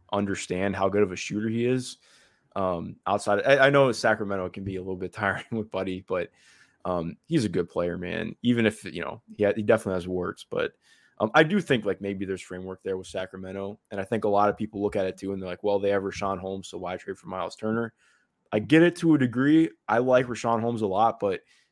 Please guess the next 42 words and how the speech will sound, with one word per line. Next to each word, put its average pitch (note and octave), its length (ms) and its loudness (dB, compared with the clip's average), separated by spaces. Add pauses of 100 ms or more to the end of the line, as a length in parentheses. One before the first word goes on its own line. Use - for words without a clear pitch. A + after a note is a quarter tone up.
(120)
he's E3+ 240 0
a B2 60 4
lot G#2 260 4
better F#2+ 240 4
offensively F#2 520 -2
than F2+ 120 -10
he E2+ 60 -10
is F#2 140 -10
defensively. - 540 -16
And A2+ 80 -2
it's A2 120 -4
not C3 220 4
that C3 100 2
he's A#2+ 220 2
not G#2+ 380 4
a G2+ 320 -2 (220)
good A2+ 320 2
defender C3 440 0
or A2 40 0
that G2 120 -2
he G2 80 -2
doesn't F#2+ 300 -4
try. A2 360 -2
It's G#2 140 -4
just - 320 -14 (460)
he's G#2+ 220 0
a G2 60 -2
very A2 360 6
undersized A2+ 540 4
center. G#2+ 520 -2
He's G2 160 -10
limited A2 420 2
as G2 120 -4
a F#2+ 60 -4
rim G#2 220 -2
protector. G2+ 640 -4 (300)
And G#2 160 -8
for G#2+ 180 2
a F#2 60 0
team B2 320 0
that, F#2 280 0 (380)
uh, F#2 360 -8